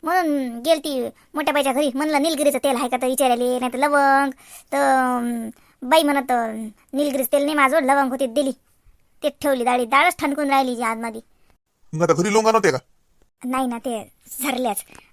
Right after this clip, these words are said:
Speaker 1: आता, आता इ-, एवढा मोठा कार्यक्रम झाला घरी, तर आता काही सामान संपलं, काही हाय. आता डबलच्या बारीनं आणण्यात, त्या किराण्यात आणले जाते, म्हणून मग बाई, मग ते मोठ्या बाईजवळ निलगिरी तेल असते ना, त्या बाईचं हमेशा दाढ दुखते तर त्यात लावतात. तर मग गेलती,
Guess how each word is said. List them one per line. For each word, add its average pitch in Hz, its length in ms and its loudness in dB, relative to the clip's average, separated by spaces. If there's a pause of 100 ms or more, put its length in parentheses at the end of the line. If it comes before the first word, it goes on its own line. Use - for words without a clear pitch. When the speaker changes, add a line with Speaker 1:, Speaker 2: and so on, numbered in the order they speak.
Speaker 1:
आता, 226 160 -10 (540)
आता 220 100 -10
इ-, 226 480 -8
एवढा 254 160 -2
मोठा 226 180 -6
कार्यक्रम 240 340 0
झाला 233 200 -4
घरी, 233 160 -4
तर 220 100 -4
आता 208 160 -6
काही 226 200 -6
सामान 254 280 -4
संपलं, 240 340 -4
काही 254 120 0
हाय. 247 380 2 (340)
आता 233 180 -6
डबलच्या 247 400 0
बारीनं 254 220 2
आणण्यात, 269 240 6
त्या 269 100 0
किराण्यात 277 380 -4
आणले 370 220 0
जाते, 247 440 0
म्हणून 269 360 -4
मग 226 140 -4
बाई, 240 160 4
मग 254 320 0
ते 302 40 0
मोठ्या 247 480 2
बाईजवळ 339 220 6
निलगिरी 320 320 2
तेल 311 200 4
असते 302 180 -2
ना, 285 360 2
त्या 269 100 -2
बाईचं 285 180 0
हमेशा 269 280 0
दाढ 254 200 4
दुखते 247 240 -4
तर 240 60 -4
त्यात 233 140 -2
लावतात. 247 300 2 (480)
तर 262 60 -6
मग 294 260 0
गेलती, 247 300 4